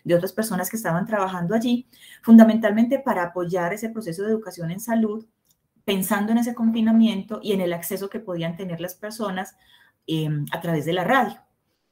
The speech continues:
Em, desde esa estrategia, entonces,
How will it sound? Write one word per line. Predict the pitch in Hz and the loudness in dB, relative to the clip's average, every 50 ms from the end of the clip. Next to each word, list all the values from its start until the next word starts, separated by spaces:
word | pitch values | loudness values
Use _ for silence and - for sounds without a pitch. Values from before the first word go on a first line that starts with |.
| _ _ _ _ | _ _ _ _
Em, | - 190 185 185 185 185 185 185 185 185 180 180 180 170 - - - | 0 0 2 2 0 0 -2 -2 -2 -4 -6 -6 -10 -12 -16 -14 -2
desde | 196 226 220 220 | 0 2 2 2
esa | - 302 | 2 0
estrategia, | 294 - 285 285 277 - 247 202 214 226 247 262 | -4 -4 -4 -6 -2 -2 -4 -4 -2 -4 -4 -4
entonces, | 247 233 214 185 175 175 170 220 220 226 240 240 - | -4 -4 -4 -4 -4 -6 -4 -4 -2 -4 -4 -4 -8